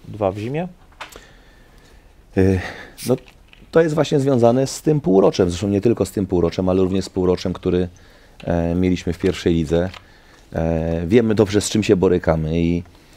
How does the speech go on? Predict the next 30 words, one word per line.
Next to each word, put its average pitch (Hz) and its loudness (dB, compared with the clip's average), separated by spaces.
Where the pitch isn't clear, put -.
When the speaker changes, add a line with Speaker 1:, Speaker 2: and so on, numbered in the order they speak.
Speaker 2:
te 101 2
problemy, 98 4
które 85 2
są, 90 0
one 104 -2
nie 123 2
miną 104 0
z, - -10
z, 90 -16
mm, 80 -4
w - -18
ciągu 85 -2
nas-, 82 -4
najbliższych 82 -4
paru 90 2
miesięcy. 82 -4
Możemy 90 0
w 82 -2
jakiś 85 0
sposób - -4
reagować 90 2
na 82 0
to, 80 -4
na 80 -4
te, 82 -6
mm, 85 -8
czynniki 85 -6
też 80 -4
zewnętrzne, 80 -4
które, 80 -4